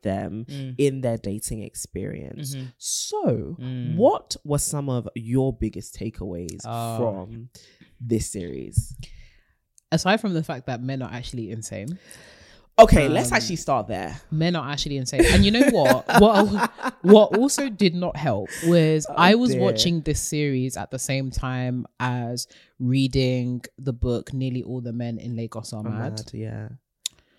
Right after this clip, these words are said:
Speaker 2: Reading that,
Speaker 1: <laughs>
Speaker 2: watching that, I, like,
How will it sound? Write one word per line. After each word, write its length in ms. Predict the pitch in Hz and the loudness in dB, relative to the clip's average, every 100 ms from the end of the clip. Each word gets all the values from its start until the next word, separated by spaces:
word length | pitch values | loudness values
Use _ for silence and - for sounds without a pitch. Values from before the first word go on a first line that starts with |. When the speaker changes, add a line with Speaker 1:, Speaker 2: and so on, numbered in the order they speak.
| _ _ _ _ _ _ - | _ _ _ _ _ _ 2
Speaker 2:
Reading 460 | 151 214 240 214 | 8 8 8 4
that, 300 | 151 143 214 | 4 2 2
Speaker 1:
<laughs> 400 | 196 - - - | -2 -4 -10 2
Speaker 2:
watching 560 | 185 147 170 - 170 165 | 8 10 8 6 2 2
that, 220 | 147 - - | -2 -2 -2
I, 280 | 156 170 170 - | 0 0 -2 -6
like, 340 | 175 156 151 | -2 -2 -2